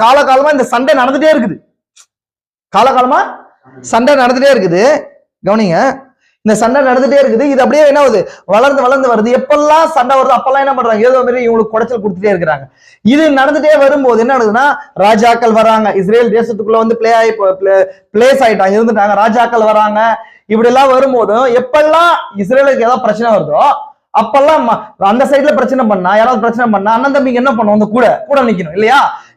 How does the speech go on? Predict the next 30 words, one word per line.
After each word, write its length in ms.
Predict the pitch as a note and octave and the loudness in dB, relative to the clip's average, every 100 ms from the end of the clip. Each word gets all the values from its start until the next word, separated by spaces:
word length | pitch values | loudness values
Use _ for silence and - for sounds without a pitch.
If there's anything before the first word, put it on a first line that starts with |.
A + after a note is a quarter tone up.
| B3+ | 0
இவங்க 180 | E4 D#4 | 2 2
வந்து 160 | D#4 E4 E4 | 2 2 2
காட்டி 180 | C4+ C#4 | 0 0
கொடுக்கறது, 380 | A#3+ G#3 F3+ C3+ - - | 0 0 -2 -6 -16 -6
"டேய், 220 | G#3 F#3 D3+ | -2 -2 -2
அவன், 240 | F3 E3+ | -2 -2
அவன் 180 | E3 D#3+ | 0 -2
அடி" 140 | E3+ D#3 - _ _ - | -2 -4 -8 _ _ -8
அப்படின்னு 220 | D#3+ D3 | -6 -4
சொல்லிட்டு. 240 | B2 A#2 _ - _ - | -6 -10 _ -20 _ -6
ஏன்னா 160 | F#3 F#3 A3 A#3 | -2 0 0 2
மோவாபிய-, 520 | C4+ D4 C#4+ B3 A#3+ A3+ | 2 4 2 2 0 2
மோ-, 240 | C#4 B3 - | 2 2 0
சரி, 160 | G#3+ G3 F3+ | -2 0 0
இவங்க 200 | A3 G3 D#3+ - - | 0 0 -2 -6 -2
ஏதோமியர் 560 | G#3 C4+ C#4+ C4+ A#3 G3+ | 0 2 2 2 2 2
யாருங்க? 300 | A#3 B3+ G3+ C3+ - | 2 0 -2 -6 -6
இஸ்ரேலருடைய 640 | F#3 G3+ B3+ C4 A#3 A#3 C#4 C5 | -4 0 2 2 2 2 0 -4
அண்ணன். 400 | - A3+ C#4+ F#3 - _ _ _ _ _ _ _ - | -4 0 0 0 -4 _ _ _ _ _ _ _ -4
அப்ப 260 | A#3+ C#4 C#4 | 0 2 2
இவங்க 180 | C4+ B3 | 0 0
வம்சம் 420 | C#4 - C4 G#3+ C4+ A3+ | -2 -2 0 0 0 0
அவங்க 180 | B3+ | 0
மேல 160 | C4 D4+ C#4+ | 0 0 0
கோவப்படுது. 520 | C#4 D4+ B3+ G#3 E3+ - - _ _ _ _ - | 2 4 4 0 -2 -10 -20 _ _ _ _ -4
கோவப்பட்டு 340 | B3+ C4 A#3+ | -2 0 -2
என்ன 80 | C4+ B3 | -2 -2
பண்ணுது? 240 | G3+ D3+ B2 - - - | -2 -2 -6 -10 -20 -6
யாராவது 480 | F3+ A3 C4 C4+ B3+ | 0 2 2 2 2
எதிரி 240 | A3+ C#4 | 0 0